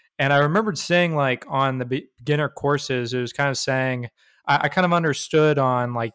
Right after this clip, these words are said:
their assessment, like, agility and some of the physical attributes, but it was saying something like, um, uh, it was, like, ring psychology, and I was kinda wondering what that meant on,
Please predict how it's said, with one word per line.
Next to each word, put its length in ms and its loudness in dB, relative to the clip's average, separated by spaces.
their 260 0
assessment, 560 -2
like, 160 -4
agility 960 0
and 240 -4
some 180 -4
of 60 -4
the 80 -6
physical 440 -4
attributes, 640 -2
but 300 4
it 120 2
was 140 0
saying 240 2
something 460 2
like, 500 0
um, 640 0
uh, 500 0
it 80 0
was, 120 0
like, 160 2
ring 760 -2
psychology, 960 0
and 100 -2
I 60 0
was 100 -2
kinda 200 2
wondering 320 0
what 240 -2
that 240 2
meant 240 -4
on, 260 -6